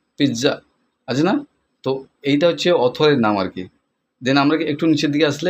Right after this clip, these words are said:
একটু নিচের দিকে আসলে আমরা দেখব যে product details, about the author,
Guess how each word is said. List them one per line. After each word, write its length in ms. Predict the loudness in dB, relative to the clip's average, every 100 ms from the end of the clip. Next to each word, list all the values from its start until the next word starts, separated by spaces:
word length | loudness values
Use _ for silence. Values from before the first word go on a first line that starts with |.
| 0
একটু 120 | 0
নিচের 160 | -2 -2
দিকে 120 | 0 0
আসলে 160 | 0 0 0
আমরা 120 | 2
দেখব 180 | 0 0 0 0 -4 _ _
যে 100 | -2 0 -2 -8 _ _
product 300 | 0 0 0 -2
details, 360 | 0 2 0 -2 -14 _ _ _ _ -2 2
about 220 | 2 2 -4 -16 _
the 100 | 0 2
author, 280 | 0 2 0